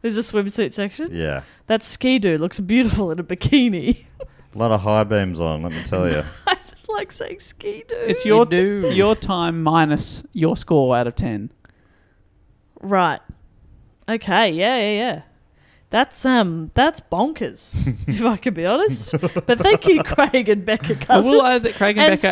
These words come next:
Speaker 1: sorry
Speaker 3: the,
Speaker 1: for this.
Speaker 3: I will say that they're the only people who do it in the world, so they are automatic gold medalists.
Speaker 1: Yeah, and,
Speaker 2: Wow.
Speaker 1: and, uh,
Speaker 2: That's
Speaker 1: and,
Speaker 2: clever.
Speaker 1: and they challenge people to, uh, to, to contest them.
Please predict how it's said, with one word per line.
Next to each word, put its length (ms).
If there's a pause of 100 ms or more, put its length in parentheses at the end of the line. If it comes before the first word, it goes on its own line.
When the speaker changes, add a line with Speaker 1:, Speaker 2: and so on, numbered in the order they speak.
(120)
Speaker 1:
sorry 240
Speaker 3:
the, 80
Speaker 1:
for 120
this. 520
Speaker 3:
I 60
will 100
say 180
that 160
they're 140
the 140
only 140
people 240
who 60
do 160
it 60
in 60
the 80
world, 220
so 100
they 120
are 120
automatic 440
gold 220
medalists. 380
Speaker 1:
Yeah, 340 (140)
and, 160
Speaker 2:
Wow. 220
Speaker 1:
and, 380
uh, 460
Speaker 2:
That's 180
Speaker 1:
and, 80
Speaker 2:
clever. 340 (100)
Speaker 1:
and 180
they 140
challenge 480
people 320
to, 320
uh, 640
to, 320
to 220
contest 600
them. 260